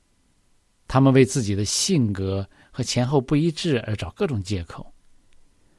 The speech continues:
耶稣基督从来不会为你提供任何借口，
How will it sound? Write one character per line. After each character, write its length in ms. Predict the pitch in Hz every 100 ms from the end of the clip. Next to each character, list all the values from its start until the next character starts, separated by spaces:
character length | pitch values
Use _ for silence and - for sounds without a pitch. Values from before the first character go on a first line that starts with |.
| _ _ _ -
耶 120 | 190
稣 140 | 214
基 120 | 180
督 140 | 202 202
从 260 | - 131
来 160 | 139 113
不 160 | 117 117
会 280 | 131 113
为 240 | 107 117 101
你 260 | 90 85
提 180 | 82 -
供 240 | 98 98 101
任 160 | 131
何 160 | 104 90
借 220 | 92 82
口， 260 | - -